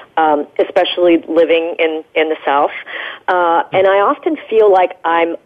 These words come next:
unlearning her in regard to ideas that have been shared with her as facts. Uh, and my purpose, of course, with that is so that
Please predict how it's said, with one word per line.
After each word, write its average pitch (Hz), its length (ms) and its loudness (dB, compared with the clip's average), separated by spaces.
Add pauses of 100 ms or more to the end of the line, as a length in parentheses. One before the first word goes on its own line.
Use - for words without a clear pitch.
unlearning 214 880 2 (180)
her 233 380 2 (100)
in 175 320 2
regard 175 460 0
to - 120 -6
ideas 165 540 2
that 160 140 0
have 156 100 -8
been 156 160 -2 (100)
shared 190 220 2
with 156 160 0
her 156 180 2
as 143 100 2 (200)
facts. - 380 -4 (580)
Uh, 165 260 2
and 175 80 0
my 170 100 2
purpose, - 420 -2
of 175 120 -2
course, 170 260 2
with 160 140 0
that 156 160 2
is 160 80 4 (100)
so 170 60 2
that 160 180 2